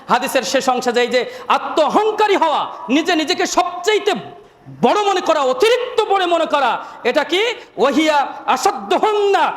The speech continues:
এটাই হলো সবচাইতে মারাত্মক, এটা হচ্ছে স-, এটা হচ্ছে সবচাইতে মারাত্মক একটা পাপের কাজ। বিষয়টা বুঝছেন কিনা?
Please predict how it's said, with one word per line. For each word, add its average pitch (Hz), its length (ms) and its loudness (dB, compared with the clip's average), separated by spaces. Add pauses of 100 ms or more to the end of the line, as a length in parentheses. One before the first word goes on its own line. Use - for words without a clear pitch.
(160)
এটাই 311 260 0
হলো 269 200 0
সবচাইতে 330 1000 -2 (460)
মারাত্মক, 339 1000 0
এটা 302 160 2
হচ্ছে 294 340 0 (240)
স-, - 200 -2 (200)
এটা 294 200 4
হচ্ছে 302 400 0 (220)
সবচাইতে 330 840 0 (200)
মারাত্মক 285 760 2 (160)
একটা 269 420 0 (320)
পাপের 240 320 0
কাজ। - 460 -6 (880)
বিষয়টা 277 260 4
বুঝছেন 302 320 0
কিনা? 190 200 0